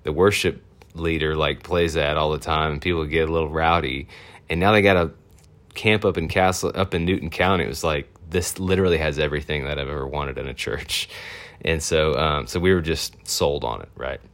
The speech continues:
Okay, now, flash forward one year into two thousand and eleven, and Craig, the same pastor, is up on the stage,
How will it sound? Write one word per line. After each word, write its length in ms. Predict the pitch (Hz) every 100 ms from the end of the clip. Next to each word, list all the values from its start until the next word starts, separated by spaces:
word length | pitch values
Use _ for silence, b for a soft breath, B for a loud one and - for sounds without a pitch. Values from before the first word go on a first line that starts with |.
| _ _ -
Okay, 280 | 113 95 69
now, 480 | 73 95 92 76 69 - _ - - _ - - - - - -
flash 380 | - 95 90
forward 460 | - 104 104 92 82
one 360 | 78 104 120 104
year 260 | 95 90
into 360 | - 82 82 82
two 240 | - 98
thousand 500 | - 85 82 76 82
and 200 | 71 78
eleven, 680 | 80 78 87 92 76 50 - B B B B B
and 360 | - 78 76 76
Craig, 480 | - 123 117 87 87
the 60 |
same 280 | 78 92 101
pastor, 460 | 90 85 87 - 90
is 120 | 80
up 160 | 85 90
on 120 | 87
the 80 | 82
stage, 640 | - 67 71 69 71 -